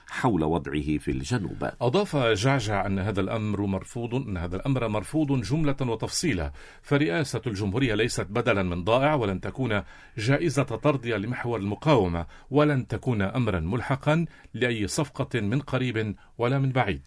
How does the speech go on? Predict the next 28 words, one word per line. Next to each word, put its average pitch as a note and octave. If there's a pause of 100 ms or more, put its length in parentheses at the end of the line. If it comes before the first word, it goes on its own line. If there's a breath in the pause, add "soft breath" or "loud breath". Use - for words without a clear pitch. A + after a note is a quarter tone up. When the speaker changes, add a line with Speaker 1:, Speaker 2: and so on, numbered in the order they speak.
(720 loud breath)
Speaker 1:
رئيس B2+
القوات C#3
أكد -
أن G2
رئاسة F2+
الجمهورية E2
في F2
لبنان G2+
هي F2+
موضوع D#2
قائم F2
بحد F2
ذاته، D#2+ (280 soft breath)
لا D#2+
علاقة D#2
له F#2+
بأي E2+
صفقة F2+
أخرى، C#2 (320 soft breath)
فبعد C#2+
كل F2
الذي C#2+
حصل G#2+
وما D2+
يعيشه C#2+
المواطن D2+
اللبناني D#2+
أصبحنا -